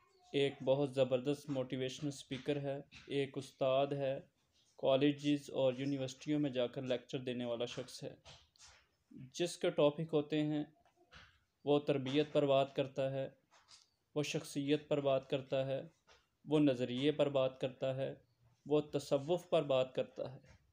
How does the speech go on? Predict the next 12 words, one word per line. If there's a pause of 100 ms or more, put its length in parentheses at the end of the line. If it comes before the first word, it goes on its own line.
(440)
लेकिन (880)
कासम
अली
शाह
ने (1160)
इमरान
खान
साहब
से
जब
मुलाकात
की